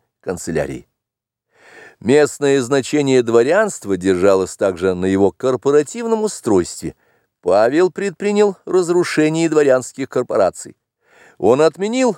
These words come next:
губернские дворянские собрания и выборы. На выборные должности тысяча семьсот девяносто девятый год и даже губернских своих предводителей, тысяча восьмисотый год, дворянство выбирало в уездных собраниях.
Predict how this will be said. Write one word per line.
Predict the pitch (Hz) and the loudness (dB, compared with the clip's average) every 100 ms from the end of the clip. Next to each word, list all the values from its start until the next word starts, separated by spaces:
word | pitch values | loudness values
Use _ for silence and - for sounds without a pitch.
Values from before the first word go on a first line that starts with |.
| _ | _
губернские | 101 107 107 117 107 104 - 104 98 | -6 -2 2 4 4 0 -8 -4 0
дворянские | 101 107 101 - 104 95 | 2 2 0 -6 -8 -2
собрания | 110 98 98 92 90 | 0 2 0 0 -2
и | 90 | -2
выборы. | 101 170 190 175 _ _ _ _ _ _ _ _ - | -2 0 -2 -2 _ _ _ _ _ _ _ _ -8
На | 98 131 147 | 0 2 4
выборные | 160 156 156 156 156 151 | 2 2 2 2 0 0
должности | 135 156 135 107 120 110 - 117 107 | 2 4 4 0 -4 -6 -8 -4 -4
тысяча | - 123 - 120 | -4 -6 -4 -6
семьсот | 110 117 - 113 | -4 0 2 0
девяносто | 110 117 - | 0 -2 -4
девятый | 113 127 127 107 110 | -4 2 2 0 -2
год | 110 104 _ _ | -2 -2 _ _
и | 123 | -4
даже | 123 127 127 | 2 2 2
губернских | 123 139 139 151 131 - - 113 | -2 0 4 4 2 -4 -12 -6
своих | - 117 113 | 0 0 0
предводителей, | 113 101 104 95 98 127 143 147 _ _ | -4 2 2 2 -4 -4 -6 -6 _ _
тысяча | 113 104 - | -8 -6 -2
восьмисотый | 110 - 107 - 98 113 | -2 0 -4 -2 -2 -2
год, | 123 170 _ _ _ - | -4 -4 _ _ _ -6
дворянство | 95 117 127 196 247 240 - 226 226 | 4 4 4 2 -2 -4 -6 0 0
выбирало | 220 202 208 220 214 | 0 -2 0 2 0
в | 202 | -2
уездных | 202 196 165 175 | -2 -2 -2 -4
собраниях. | - 139 95 82 76 | -2 -2 -2 -4 -12